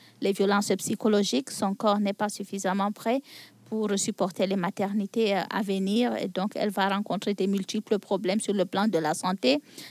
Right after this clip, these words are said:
sur le plan de la santé également des maladies psychosomatiques. Et puis, euh, surtout, une violence dont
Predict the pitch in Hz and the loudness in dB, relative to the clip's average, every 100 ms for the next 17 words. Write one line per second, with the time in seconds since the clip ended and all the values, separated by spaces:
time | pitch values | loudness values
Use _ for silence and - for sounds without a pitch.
0 | - - 233 208 240 240 226 190 185 190 | -8 -2 0 0 2 2 4 2 2 0
1 | 185 208 240 196 196 185 214 220 202 185 | -2 0 0 0 0 0 2 0 0 0
2 | 196 180 190 220 214 - 196 214 202 196 | 2 2 0 -2 -4 -2 0 0 0 2
3 | 196 208 311 320 - - - - 202 - | 2 0 -2 -4 -8 -18 -18 0 0 0
4 | - 254 220 208 233 214 - 294 285 - | 2 6 6 4 2 0 0 2 2 2
5 | 240 240 220 202 254 254 208 196 | 6 6 6 4 4 4 2 0